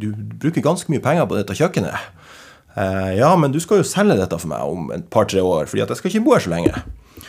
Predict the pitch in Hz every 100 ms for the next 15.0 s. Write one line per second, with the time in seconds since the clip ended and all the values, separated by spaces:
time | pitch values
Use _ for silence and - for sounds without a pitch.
0 | - - 117 104 - 151 185 139 135 123
1 | 95 85 - - - - - 90 92 -
2 | 92 95 98 87 92 - 98 - - -
3 | 156 190 135 98 90 - - - 73 -
4 | - - - - - _ - - - 131
5 | 120 175 135 160 180 - 175 143 92 123
6 | 101 95 85 85 85 98 98 - 73 -
7 | _ _ _ _ - 147 180 - 120 104
8 | 87 95 82 - 101 139 - - 110 175
9 | 254 - - - - - 104 87 - -
10 | 113 101 92 87 87 - 123 113 - -
11 | 120 107 101 95 92 92 92 98 104 -
12 | 110 110 107 _ - - - _ - -
13 | - - - 87 127 123 123 117 131 143
14 | 139 147 110 110 110 92 117 113 92